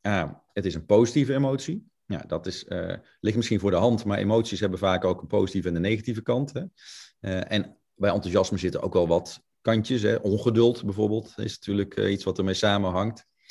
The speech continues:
Eh, overenthousiasme, nou ja, naïviteit wordt ook wel eens genoemd. Dus het zijn ook wel dingetjes die misschien wat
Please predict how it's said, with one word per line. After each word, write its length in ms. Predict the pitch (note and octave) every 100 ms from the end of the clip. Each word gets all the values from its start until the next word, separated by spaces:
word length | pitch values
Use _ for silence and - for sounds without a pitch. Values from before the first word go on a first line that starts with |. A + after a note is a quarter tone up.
| - _
Eh, 160 | - E2 E2
overenthousiasme, 920 | G#2+ F2+ F#2 F#2+ - F#2+ F2+ - F#2
nou 220 | D2+ -
ja, 60 | -
naïviteit 680 | E2 F2+ F#2 F#2 G2 G2 G#2+
wordt 180 | G2+ G2
ook 100 | G2
wel 100 | F#2+
eens 160 | F#2+ -
genoemd. 280 | F2+ F#2+ G2
Dus 120 | F#2
het 160 | F#2+
zijn 200 | - F#2
ook 80 | F2
wel 160 | F2+ E2+
dingetjes 340 | F#2 F2 F2
die 140 | D#2+ F2+
misschien 280 | E2+ F2+
wat 220 | E2 E2